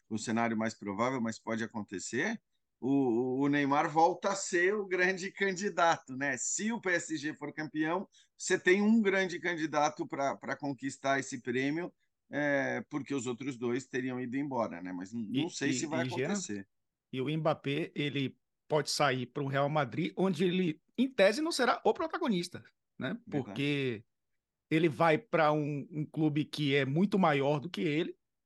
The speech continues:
Speaker 2: e ele vai jogar com um cara que teve uma temporada espetacular, que foi o Vinícius Júnior, talvez disputar até um espaço no campo com o principal protagonista hoje do Real Madrid, então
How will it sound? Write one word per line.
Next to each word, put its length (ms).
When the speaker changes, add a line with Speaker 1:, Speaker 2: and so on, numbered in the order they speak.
Speaker 2:
e 640
ele 220
vai 360
jogar 720
com 160
um 100
cara 300
que 160
teve 300
uma 60
temporada 360
espetacular, 600
que 100
foi 140
o 40
Vinícius 380
Júnior, 360
talvez 520
disputar 640
até 280
um 80
espaço 520
no 120
campo 420
com 340
o 120
principal 460
protagonista 760
hoje 200
do 120
Real 220
Madrid, 360
então 320